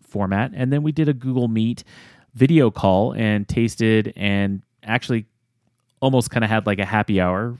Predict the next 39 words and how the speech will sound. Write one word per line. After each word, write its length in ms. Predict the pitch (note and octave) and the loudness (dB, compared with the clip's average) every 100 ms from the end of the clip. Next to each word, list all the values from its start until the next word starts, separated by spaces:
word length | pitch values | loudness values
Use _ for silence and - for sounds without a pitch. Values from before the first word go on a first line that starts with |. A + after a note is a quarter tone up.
| - | -10
just 220 | G2+ - | -10 -6
as 120 | G2 | -6
a 60 | F#2+ | -6
group 240 | E2+ G2 | -6 -6
of 100 | F#2+ | -4
us, 200 | G2 A#2 | -2 -2
and 100 | A2 | -4
it 40 | G2+ | -4
was 120 | G#2+ | -2
a 80 | A2 | -2
really, 460 | A2+ D3+ E3+ C3+ | -4 0 2 4
really 240 | A2+ G#2+ G2 | 4 2 2
good 180 | F#2 E2+ | -2 -2
time. 320 | F2+ D2+ D#2+ - - - - | -4 -4 -6 -14 -20 -10 -4
If 100 | - | 2
you 140 | G#3 | 4
have 180 | G#3+ F#3+ | 4 4
friends 540 | - D3+ D3+ D3+ C#3+ | 2 4 4 2 0
that 80 | C3 | 0
are 120 | A#2+ | 2
homebrewers 680 | A2+ B2 A#2+ A#2+ A#2+ A#2+ - | 2 2 4 4 4 0 0
and 440 | A2 G#2+ G#2 G2+ G2 | 2 4 4 2 2
you 420 | A2 G#2+ G2+ G2+ | 2 4 2 -4
trade 440 | - C3+ B2+ B2+ B2 | -4 2 4 4 4
or 100 | G#2 | 0
swap 380 | - A2+ A2+ - | 0 2 2 2
beers 340 | A2 A2+ A2 | 2 2 2
or 140 | G2 - | -2 -4
members 380 | A2 A#2 A#2+ A2 | -2 0 0 -2
of 80 | G#2 | -4
a 40 | |
club, 360 | - G#2+ G#2+ A2+ - - - _ | -4 -2 -2 -4 -18 -20 -20 _
doing 220 | D3+ G3+ | 4 6
an 80 | F#3+ | 6
online 400 | B2+ B2+ A#2+ A2+ | 4 4 4 2
beer 220 | G#2 G#2+ | 2 -2
club 240 | G#2 G2+ F#2+ | 0 -2 0
meeting 260 | F#2+ F2+ | 0 -2
was 260 | F2 F#2 | -2 -4